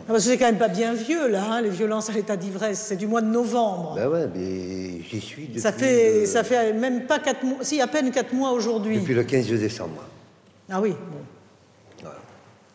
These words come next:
Speaker 1: Ah, parce que quand même, quatre mois, on a dû, on se fait encore du souci.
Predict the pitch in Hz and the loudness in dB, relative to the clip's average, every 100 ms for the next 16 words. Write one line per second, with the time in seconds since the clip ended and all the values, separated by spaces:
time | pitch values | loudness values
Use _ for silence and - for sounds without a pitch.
0 | _ _ _ _ - 175 175 - 185 180 | _ _ _ _ -10 -6 -6 -6 -6 -2
1 | 214 233 180 208 - 233 269 262 202 185 | 0 0 0 -2 0 0 4 4 2 -2
2 | 185 170 180 185 175 170 165 160 - - | -6 -4 -2 -2 -2 -4 -6 -8 -16 -20
3 | _ - 160 - 190 175 233 196 - 247 | _ -16 -10 -4 -4 2 2 2 0 -2
4 | - 175 | -4 -6